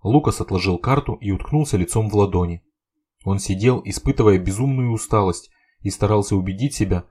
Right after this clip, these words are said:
что надо просто встать и пойти на работу. Если он пойдет на работу, то хотя бы отвлечется. Он попытался вспомнить, чем занимался в серверной на прошлой неделе. Кажется, сервером из восьмой стойки, который снова упал.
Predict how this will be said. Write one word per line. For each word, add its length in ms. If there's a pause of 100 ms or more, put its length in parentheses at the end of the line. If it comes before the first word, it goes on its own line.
(160)
что 200
надо 220
просто 320
встать 340
и 40
пойти 300
на 100
работу. 480 (720)
Если 300
он 140
пойдет 320
на 100
работу, 480 (160)
то 100
хотя 280
бы 100
отвлечется. 680 (680)
Он 200
попытался 500
вспомнить, 680
чем 240
занимался 500
в 60
серверной 600
на 140
прошлой 380
неделе. 480 (840)
Кажется, 400
сервером 560
из 180
восьмой 320
стойки, 460
который 420
снова 260
упал. 480